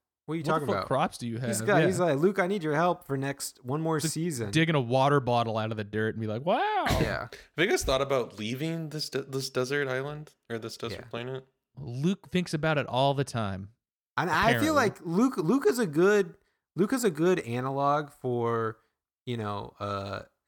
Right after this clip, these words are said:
Speaker 1: Dungeons and Dragons dudes in the seventies watching this of, like, you know, you're supposed to feel bad for him and be like, "Oh man, he's a little,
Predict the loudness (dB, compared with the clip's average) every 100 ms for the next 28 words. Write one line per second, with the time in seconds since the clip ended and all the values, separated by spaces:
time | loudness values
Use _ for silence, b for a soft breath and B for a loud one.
0 | -10 -8 -6 -8 -8 -8 -6 -4 -4 -6
1 | -8 -10 -6 -4 -4 -8 -12 _ _ -12
2 | -10 -8 -8 -8 -8 -8 -8 -8 -12 -14
3 | _ -4 -4 -4 -8 -6 -6 -6 -8 -6
4 | -4 -4 -4 -4 -2 -4 -12 _ _ _
5 | _ -6 -2 0 2 2 4 2 2 2
6 | 0 -2 0 2 2 2 0 -2 -6 -4
7 | -6 -6 -8 -4 -2 -2 -4 -6 -10 -10
8 | -8 -8 -8 -8 -12 -10 -10 -8 -6 -4
9 | -6 -8